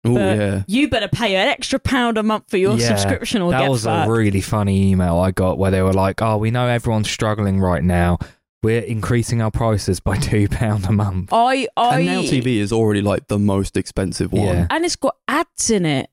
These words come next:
Speaker 2: Like, you're paying, don't
Speaker 3: Yeah.
Speaker 2: you wanna pay for not having
Speaker 1: Yeah, you
Speaker 2: ads?
Speaker 1: gotta
Speaker 2: Like
Speaker 1: pay not to have ads. You also have to pay more
Speaker 2: Sorry.
Speaker 1: for it to be in H D.
Speaker 3: Yeah.
Speaker 1: And now another pound.
Speaker 2: I think
Speaker 1: And you have to pay more if you want Sky Cinema.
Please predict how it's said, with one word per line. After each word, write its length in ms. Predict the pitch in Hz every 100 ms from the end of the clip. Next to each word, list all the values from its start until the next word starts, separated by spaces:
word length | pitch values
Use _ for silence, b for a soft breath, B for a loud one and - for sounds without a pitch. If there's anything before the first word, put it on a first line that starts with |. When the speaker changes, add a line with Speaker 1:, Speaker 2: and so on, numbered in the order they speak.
| -
Speaker 2:
Like, 200 | 220 233
you're 140 | 269 294
paying, 460 | - 294 320 302 -
don't 140 | -
Speaker 3:
Yeah. 80 | 95
Speaker 2:
you 40 | 90
wanna 140 | 285
pay 240 | 277 269 269
for 140 | 247
not 240 | 254 269
having 280 | 247 208 180
Speaker 1:
Yeah, 60 | - 151
you 40 |
Speaker 2:
ads? 80 | -
Speaker 1:
gotta 60 | 165
Speaker 2:
Like 160 | 160
Speaker 1:
pay 240 | 117 113 - _
not 260 | - 196 160
to 100 | 165
have 160 | 156 131
ads. 360 | 101 104 - -
You 120 | 113
also 220 | 123 123
have 120 | 113
to 80 | 123
pay 260 | - 110 107
more 400 | 123 131 107 104
Speaker 2:
Sorry. 360 | 139 139 147
Speaker 1:
for 120 | - 110
it 80 | 104
to 60 |
be 100 | 113
in 80 | 104
H 220 | 104 92
D. 320 | - 90 - - _ _
Speaker 3:
Yeah. 240 | 104 87 90
Speaker 1:
And 100 | 110
now 380 | 113 107 104 - -
another 320 | 107 107 101
pound. 500 | - 202 - 156 90 - -
Speaker 2:
I 380 | 220 247 285 294
think 540 | - - 185 143 143 -
Speaker 1:
And 180 | 139 135
you 60 |
have 100 | 127
to 60 | 110
pay 160 | 120
more 420 | 117 135 139 135 139
if 140 | 117
you 80 | 117
want 260 | 113 104 - -
Sky 260 | - 104
Cinema. 480 | 98 104 90 92 98